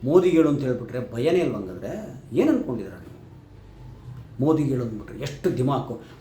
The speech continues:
ಭಾರತೀಯನ, ಪ್ರತಿಯೊಬ್ಬ ಭಾರತೀಯ ನರ ನಾಡಿಗಳಲ್ಲಿ ಧಮನಿ ಧಮನಿಯಲ್ಲಿ ರಕ್ತ ಕುದೀತಾ ಇದೆ, ತಡೆಯೋಕ್ಕಾಗ್ತಾ ಇಲ್ಲ. ಮೋದಿಗಳು ಅಂದ್ಬಿಟ್ರಲ್ಲ, ಬಿಡೋಕ್ಕಾಗತ್ತ ಅವ್ರನ್ನ? ಬಿಡೋಕ್ಕಾಗತ್ತೇನ್ರಿ?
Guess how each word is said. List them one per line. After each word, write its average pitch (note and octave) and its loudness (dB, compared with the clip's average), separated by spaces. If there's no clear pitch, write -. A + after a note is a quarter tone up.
ಭಾರತೀಯನ, D3 2
ಪ್ರತಿಯೊಬ್ಬ D3+ -2
ಭಾರತೀಯ B2+ -2
ನರ B2+ 2
ನಾಡಿಗಳಲ್ಲಿ C3+ 2
ಧಮನಿ C#3+ -2
ಧಮನಿಯಲ್ಲಿ D3 0
ರಕ್ತ - -2
ಕುದೀತಾ C3+ 2
ಇದೆ, G2 -6
ತಡೆಯೋಕ್ಕಾಗ್ತಾ D#3 2
ಇಲ್ಲ. A2 -8
ಮೋದಿಗಳು E3 6
ಅಂದ್ಬಿಟ್ರಲ್ಲ, G#2 -6
ಬಿಡೋಕ್ಕಾಗತ್ತ B2 0
ಅವ್ರನ್ನ? G2 -10
ಬಿಡೋಕ್ಕಾಗತ್ತೇನ್ರಿ? D3+ 0